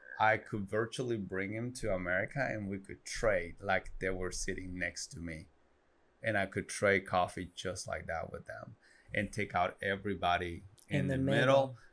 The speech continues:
Speaker 1: and go directly to the consumer. And then now I can create a win-win situation, because let me tell you something, the coffee you're drinking right now,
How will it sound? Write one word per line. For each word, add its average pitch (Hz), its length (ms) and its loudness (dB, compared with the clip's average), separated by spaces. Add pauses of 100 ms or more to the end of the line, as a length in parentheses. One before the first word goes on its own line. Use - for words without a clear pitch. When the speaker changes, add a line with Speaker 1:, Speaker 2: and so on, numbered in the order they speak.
Speaker 1:
and 107 120 -4
go 104 120 0
directly 101 640 0
to 120 160 -2
the 113 80 0
consumer. 110 540 -4
And 98 420 -4
then 117 380 0
now 120 360 4
I 131 80 2
can 120 220 -2
create 104 340 0
a 98 80 2
win-win 98 460 0
situation, 139 680 -2
because 110 380 2 (320)
let 113 80 2
me 117 80 6
tell 127 160 4
you 110 80 4
something, 104 340 2 (180)
the 104 80 0
coffee 120 340 6
you're 120 180 6
drinking 113 640 4
right 117 240 8
now, 110 680 8